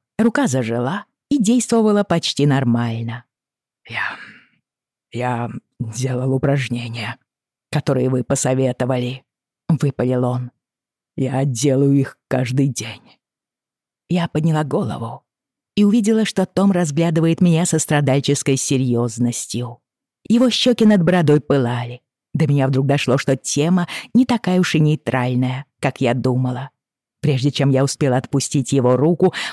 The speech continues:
он повернул ее, накрыл ладонью мои пальцы и сжал. Не очень сильно, но достаточно,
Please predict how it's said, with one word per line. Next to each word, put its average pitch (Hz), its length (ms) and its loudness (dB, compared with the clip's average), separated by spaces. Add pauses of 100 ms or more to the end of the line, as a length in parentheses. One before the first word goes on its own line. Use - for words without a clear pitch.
он 247 200 2
повернул 131 480 2
ее, 170 420 -2 (260)
накрыл 254 360 4
ладонью 180 440 4
мои 131 200 2
пальцы 151 600 -6 (300)
и 269 140 2
сжал. 120 560 -4 (360)
Не 269 160 6
очень 135 360 0
сильно, 131 480 -2 (240)
но 269 160 2
достаточно, 143 840 -2